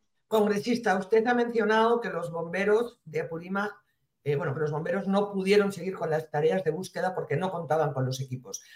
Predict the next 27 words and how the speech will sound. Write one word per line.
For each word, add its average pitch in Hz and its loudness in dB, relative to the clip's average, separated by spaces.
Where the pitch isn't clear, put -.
¿Hay 214 10
personal 214 2
suficiente 143 0
para 127 6
evacuar 196 8
a 220 10
la 208 4
gente, 160 -6
para 190 10
buscar 208 8
a 180 0
los 175 -4
dos 208 12
desaparecidos 156 -2
y 214 2
para 226 10
controlar 180 -4
el 170 -4
fuego, 220 -2
o 185 -2
no 208 6
hay 202 4
personal 147 -8
suficiente, 143 -8
ni 170 -4
equipos 165 -2
suficientes? 127 -8